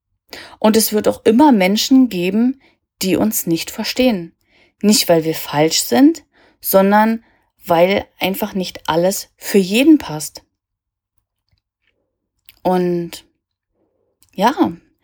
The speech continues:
vielleicht ist genau das die Befreiung.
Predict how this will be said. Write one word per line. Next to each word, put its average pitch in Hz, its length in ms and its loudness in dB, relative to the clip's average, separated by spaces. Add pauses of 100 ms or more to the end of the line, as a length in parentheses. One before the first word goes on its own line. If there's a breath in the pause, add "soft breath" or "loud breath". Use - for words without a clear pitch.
(380 soft breath)
vielleicht 208 680 0
ist - 280 -8
genau 190 580 -2 (180)
das 208 300 -2
die 233 120 -6
Befreiung. 226 760 -2